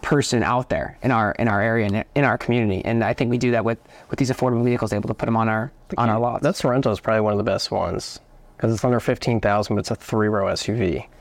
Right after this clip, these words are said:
Speaker 2: So that allows, like, a growing family to get a car that's cheaper because we know three-row S U Vs can get kind of expensive if they're new or nicer certified pre-owned vehicles. They can get a little pricey.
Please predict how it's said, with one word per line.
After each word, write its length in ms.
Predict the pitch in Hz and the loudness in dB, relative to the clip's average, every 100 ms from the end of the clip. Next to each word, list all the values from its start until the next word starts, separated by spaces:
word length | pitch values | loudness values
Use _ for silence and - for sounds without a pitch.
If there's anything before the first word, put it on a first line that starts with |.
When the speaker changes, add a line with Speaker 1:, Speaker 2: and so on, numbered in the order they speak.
| - - | -20 -20
Speaker 2:
So 160 | - - | -8 -2
that 80 | 110 | 2
allows, 220 | 113 110 | 2 0
like, 100 | 104 | -2
a 60 | 110 | 0
growing 260 | 107 107 | 2 2
family 400 | 98 104 110 101 | 0 0 2 0
to 160 | - 101 | -2 -2
get 260 | 101 101 - - | 0 0 -4 -12
a 40 | |
car 220 | - 143 | -4 0
that's 200 | 92 - | 0 -2
cheaper 500 | - 151 - 80 78 - - - - | -2 -2 0 -2 -4 -8 -20 -18 -8
because 300 | - 117 - | -2 0 2
we 80 | |
know 180 | 113 120 | 2 2
three-row 320 | 123 110 110 | 0 0 2
S 140 | 101 - | 0 0
U 60 | |
Vs 160 | 101 98 | -2 0
can 100 | 107 | -2
get 100 | - | -4
kind 180 | - 90 | -4 -2
of 60 | |
expensive 460 | 107 - - 101 107 | -2 -2 -4 -2 -2
if 120 | 110 | -2
they're 140 | - 104 | 0 0
new 220 | 98 101 | 2 0
or 180 | 101 92 | 0 0
nicer 420 | 92 95 - 92 | -2 -2 -2 -4
certified 400 | - - - - | -4 -6 -4 -2
pre-owned 280 | 117 104 101 | -2 -2 0
vehicles. 400 | 92 95 98 - | -2 0 -2 -2
They 100 | 117 | 0
can 100 | 170 | 2
get 100 | 127 | 0
a 40 | |
little 160 | 104 104 | -2 -2
pricey. 480 | - 71 - 92 | -2 -2 -2 -4